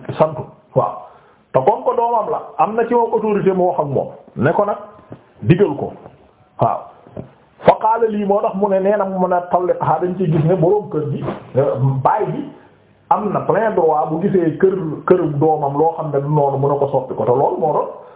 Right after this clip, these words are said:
nettali Seydina Abdallah ibn Abbas bu gudd ba muy wax Seydina Ibrahim alayhi salaatu wassalaam, mu ngi ci Sahih Imaamul Bukhari rahmatullah alayhi,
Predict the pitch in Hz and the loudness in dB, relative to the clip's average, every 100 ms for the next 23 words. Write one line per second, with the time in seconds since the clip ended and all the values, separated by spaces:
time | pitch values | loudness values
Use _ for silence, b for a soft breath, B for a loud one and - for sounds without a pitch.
0 | B - 113 156 156 143 127 156 185 175 | B -2 0 0 0 -2 -2 0 2 2
1 | 160 151 147 139 135 135 127 123 120 131 | 0 0 2 0 0 -2 -2 -2 0 2
2 | 139 139 131 135 156 147 135 156 156 135 | 4 4 2 2 2 0 0 0 0 2
3 | 135 135 135 123 120 151 247 131 139 135 | 2 2 2 2 2 0 2 2 2 0
4 | 131 131 117 98 120 - 120 180 202 - | 0 0 0 0 -2 0 2 2 0 -6
5 | - - - b b b - - 208 160 | -16 -20 -20 b b b -20 -6 0 2
6 | 175 233 262 208 190 170 165 156 147 139 | 2 2 2 2 2 2 2 2 0 2
7 | 139 139 135 143 143 - 147 143 143 131 | 2 2 2 2 0 0 -2 0 2 2
8 | 127 123 131 | 2 0 0